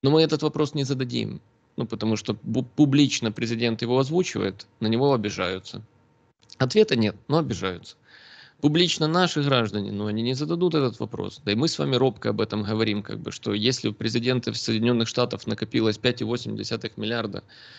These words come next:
в виде денежного эквивалента товара, который он может со склада поставить здесь и сейчас, и у нас потребность, то,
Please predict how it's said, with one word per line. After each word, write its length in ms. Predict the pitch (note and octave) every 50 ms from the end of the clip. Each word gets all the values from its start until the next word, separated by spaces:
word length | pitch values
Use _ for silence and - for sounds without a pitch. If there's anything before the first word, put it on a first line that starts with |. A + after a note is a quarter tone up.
| - - - _
в 280 | - - G2+ G2 G2+
виде 340 | A2 B2+ C3+ B2+ A2+ A#2 - -
денежного 560 | A#2+ - C#3 C#3+ C#3 B2+ A#2 - B2+ A#2 A#2
эквивалента 680 | G#2 - B2 - - A#2+ A2+ A#2 B2 B2+ B2 A#2+ - A2
товара, 380 | A2+ A#2+ A2 A#2+ B2 A#2 A2+
который 360 | G#2+ - A2 - - A#2 A#2 A#2
он 80 | A2+
может 260 | A#2 A#2+ A#2 A2+ A2+
со 160 | - - - B2
склада 460 | - - - C3 B2+ A#2+ A2 G2+ -
поставить 500 | - A2 G#2 - - A2+ G#2 G#2+ G2+ G2+
здесь 320 | G#2 G#2+ B2+ A#2+ A2 -
и 60 | A2+
сейчас, 560 | G#2+ - A2+ G#2 - D#3 E3 E3 - - - _ _ _ _ _ _ _ _ - - - - _ _ _ _ _ _ _
и 80 | D#3 D3+
у 120 | D3 D3+
нас 240 | D3+ D3+ C#3 - -
потребность, 800 | - B2+ - - C#3 D#3 F3 C#3+ A#2+ G#2+ G2+ G2 - - - - _ _ _ _ _ _ _ _ _
то, 420 | - A#2+ A#2 A2+ A2 G#2 F2 -